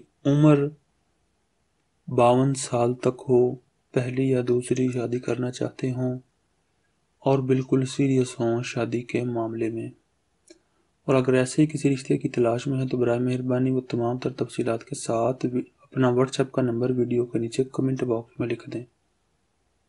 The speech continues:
हम बहुत जल्द आपसे रब्ता कर लेंगे।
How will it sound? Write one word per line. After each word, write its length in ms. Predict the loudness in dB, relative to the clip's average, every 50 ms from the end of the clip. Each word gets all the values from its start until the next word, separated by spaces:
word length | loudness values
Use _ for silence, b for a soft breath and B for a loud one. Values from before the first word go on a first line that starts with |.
| _ _ _ _ _ _ _ _ _ -2
हम 200 | 0 0 2 2
बहुत 200 | 2 2 2 2
जल्द 220 | 2 2 2 2
आपसे 260 | -2 -2 -2 -4 -2
रब्ता 260 | -2 -2 -2 -4 -6
कर 140 | -6 -6 -6
लेंगे। 380 | -8 -8 -10 -10 -10 -10 -10